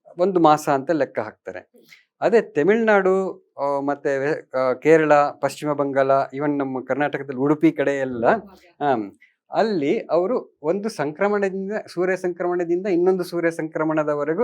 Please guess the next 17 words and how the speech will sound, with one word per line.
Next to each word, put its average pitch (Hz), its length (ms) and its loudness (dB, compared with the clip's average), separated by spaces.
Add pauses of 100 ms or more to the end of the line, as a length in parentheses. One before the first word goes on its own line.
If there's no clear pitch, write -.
(160)
ಅದನ್ನ 190 280 0
ಒಂದು 156 240 2
ಮಾಸ 127 300 2
ಅಂತಾರೆ. 98 680 -4 (160)
ಅದೇ 208 200 6
ಸೌರಮಾನ 165 560 6
ಮಾಸ. 117 300 -2 (520)
ಅಮಾವಾಸ್ಯೆಯಿಂದ 190 680 4
ಅಮಾವಾಸ್ಯೆಗೆ 160 640 4
ಅಥವಾ 135 260 -4
ಪೌರ್ಣಮಿಯಿಂದ 160 600 2
ಪೌರ್ಣಮಿಗೆ 139 640 -2
ಹೇಳೋದು 117 420 -4
ಅದು 160 280 -6
ಚಂದ್ರಮಾನ 147 560 2
ಮಾಸ 110 300 -4
ಆಗುತ್ತೆ. 101 500 -2